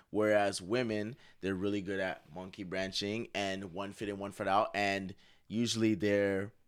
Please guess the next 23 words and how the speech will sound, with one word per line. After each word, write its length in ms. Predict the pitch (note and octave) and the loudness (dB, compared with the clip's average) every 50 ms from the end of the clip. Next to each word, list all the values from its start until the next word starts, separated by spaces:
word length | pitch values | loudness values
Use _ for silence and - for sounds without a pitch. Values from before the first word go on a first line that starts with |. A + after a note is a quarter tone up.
| _ _ - - | _ _ -14 -6
removed 420 | G2+ G#2+ G#2 G#2 A2 B2 C3+ C3 - | -2 -2 0 2 4 4 2 2 2
from 120 | C#3+ B2+ | 0 2
the 40 | A#2+ | 2
relationship 580 | A#2 A2+ A2+ A#2 A#2 - B2 A2+ - B2 G#2+ G2 | 4 4 4 2 2 2 2 2 2 2 2 2
mentally 520 | G2+ A2 A#2 A#2+ A#2 - A2+ G#2+ G#2 G#2+ | 2 0 0 0 0 -2 0 0 0 0
three 240 | - - - B2+ B2+ | -2 0 0 2 2
months 280 | A#2 A#2 A#2+ A#2 F#2 | 4 2 2 0 0
before 300 | G2 A2+ G#2 - A2+ A#2 | -4 -6 -4 0 0 2
they 80 | A2 A2 | 4 4
actually 300 | F#2+ G2+ A#2 G#2+ A2 A2 | 4 4 4 2 0 -4
break 300 | F#2+ E2+ G#2+ A2+ A2 - | -2 0 0 0 2 2
up 160 | B2 B2 - A2+ | 0 0 2 2
with 100 | G#2+ G#2 | 0 0
a 60 | G2 | 0
nigga 260 | G2 G2+ G2 G#2 G2 | 0 0 0 0 0
because 360 | G2 G2 - A2 G#2+ G2+ F2 | 0 -2 0 -2 -2 -2 -2
she's 180 | - G2+ G2+ - | -4 -6 -6 -2
trying 220 | - A2+ A#2 A#2+ | 2 4 4 4
to 60 | A2+ G#2+ | 4 0
find 340 | - A2+ A2+ A2+ A2+ A2+ A2 | 2 2 4 4 4 2 0
the 80 | G#2+ | -2
next 280 | G#2 G#2+ A2+ A2+ A2+ G#2 | 0 2 0 0 0 -2
replacement 640 | G#2 F#2 F2 G#2 G#2+ B2 B2 - A2 G#2 G2 - | -6 -10 -2 2 2 4 4 2 -2 -4 -6 -8